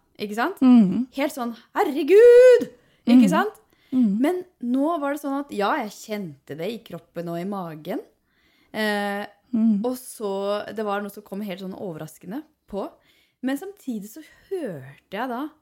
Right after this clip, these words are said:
Speaker 1: den her, eh, stemmen som bare, «Det går fint.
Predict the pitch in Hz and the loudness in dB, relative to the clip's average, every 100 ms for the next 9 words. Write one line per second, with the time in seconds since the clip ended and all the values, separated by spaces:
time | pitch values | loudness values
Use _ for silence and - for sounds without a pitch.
0 | _ 233 240 220 190 202 214 214 220 - | _ -8 -8 -8 -8 -6 -6 -6 -10 -10
1 | 226 170 170 214 185 160 160 _ _ _ | -8 -6 -8 -10 -12 -14 -18 _ _ _
2 | _ _ _ _ 165 165 160 160 175 262 | _ _ _ _ -12 -10 -8 -10 -10 -10
3 | - - 277 311 349 _ _ | -12 -8 -6 -6 -10 _ _